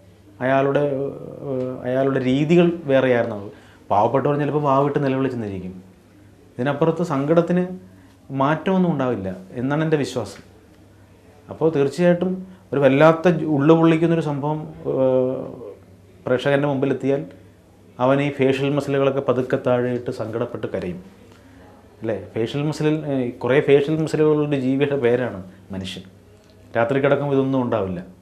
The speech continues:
ആ സമയത്ത് ഫോട്ടോ എടുത്താലും മോശക്കാരനാണ്. ഇതിനുശേഷം രാവിലെ എഴുന്നേൽക്കുമ്പോൾ ആരെ കാണുന്നു അനുസരിച്ചാണ് ഫേഷ്യൽ മസിൽ. കാമുകിയെ കാണുമ്പോൾ ആർദ്രമാകും, ഭാര്യയെ കാണുമ്പോൾ ദേഷ്യം ഉണ്ടാവും,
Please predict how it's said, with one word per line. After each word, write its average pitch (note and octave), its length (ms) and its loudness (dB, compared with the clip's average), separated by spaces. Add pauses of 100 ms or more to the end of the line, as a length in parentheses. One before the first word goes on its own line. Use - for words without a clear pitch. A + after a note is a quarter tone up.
(360)
ആ A2+ 40 -4
സമയത്ത് C3+ 280 -2
ഫോട്ടോ B2 340 2
എടുത്താലും C#3 360 0
മോശക്കാരനാണ്. F#2+ 540 -8 (840)
ഇതിനുശേഷം C3 280 -2
രാവിലെ C3 360 4
എഴുന്നേൽക്കുമ്പോൾ D3+ 520 2
ആരെ C#3 400 4
കാണുന്നു D3+ 440 0
അനുസരിച്ചാണ് C#3 600 -2
ഫേഷ്യൽ A#2+ 340 -2
മസിൽ. G2 200 -12 (880)
കാമുകിയെ C3 360 2
കാണുമ്പോൾ C#3 380 0
ആർദ്രമാകും, A#2+ 640 0 (600)
ഭാര്യയെ A#2+ 260 2
കാണുമ്പോൾ B2 420 -4
ദേഷ്യം C3 300 2
ഉണ്ടാവും, A2+ 340 -6